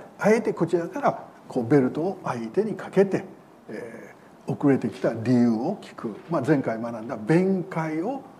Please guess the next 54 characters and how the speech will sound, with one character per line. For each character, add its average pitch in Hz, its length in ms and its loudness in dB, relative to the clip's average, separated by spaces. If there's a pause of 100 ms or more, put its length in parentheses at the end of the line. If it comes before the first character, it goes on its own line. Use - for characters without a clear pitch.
(140)
お、 - 800 -14
聞 - 120 -16
く 127 140 -2
っ - 20 -6
て - 200 -14
い - 40 -14
う - 40 -20
こ - 80 -20
と - 80 -18
な - 60 -16
ん - 40 -20
で - 140 -20
す。 - 120 -20 (440)
日 190 80 6
本 233 260 2
で 170 100 6
は 208 220 2 (180)
「弁 175 220 4
解 180 180 -2
す 180 140 -4
る 208 80 -2
な」 226 160 -2 (160)
と 151 60 2
言 143 60 4
わ 147 100 4
れ 143 80 0
る 143 80 -2
ん 139 100 -4
で 113 100 -8
す - 80 -14
け 113 100 -8
れ 107 60 -10
ど 147 60 -6
も、 202 220 -2 (200)
弁 208 300 2
解 202 320 0
で 190 120 4
き 196 120 -6
な 214 140 -2
く - 100 -16
て - 300 2 (120)
ど - 120 -4
れ 139 120 6
だ 254 120 0
け 285 100 -4
悔 220 320 0
し - 200 -2
い - 20 8
思 123 240 2
い 104 80 -6
を 98 80 -10
し - 80 -16
た - 100 -12
か。 - 200 -10